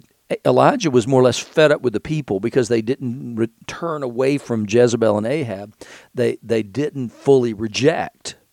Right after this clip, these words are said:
those other Sidonian gods like Baal. And so now he, so he abandoned the people. And now here you got Jonah who's angry because God is merciful to anybody other than the nation. And so he gets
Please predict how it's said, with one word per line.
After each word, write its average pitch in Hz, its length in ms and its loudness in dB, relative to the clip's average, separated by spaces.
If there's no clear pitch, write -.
those 120 420 4
other 123 320 4
Sidonian 117 720 0
gods 92 540 -8
like 107 240 -4
Baal. - 460 -2
And 127 140 -8
so 123 380 -2
now 135 380 -6
he, 120 300 -6
so 131 140 -8
he 131 160 -2
abandoned 110 500 -4
the 98 60 -8
people. 151 380 -4
And 107 120 -2
now 139 360 -4
here 131 180 -4
you 127 140 -2
got 107 120 -4
Jonah 120 540 -2
who's 107 200 -4
angry 123 420 -8
because 113 320 -10
God 113 640 -6
is 117 160 -2
merciful 120 920 -2
to - 160 -10
anybody 131 420 0
other 139 280 2
than 117 140 -6
the 110 80 -4
nation. 131 540 0
And 123 160 -2
so 123 340 2
he 131 120 -2
gets 143 260 4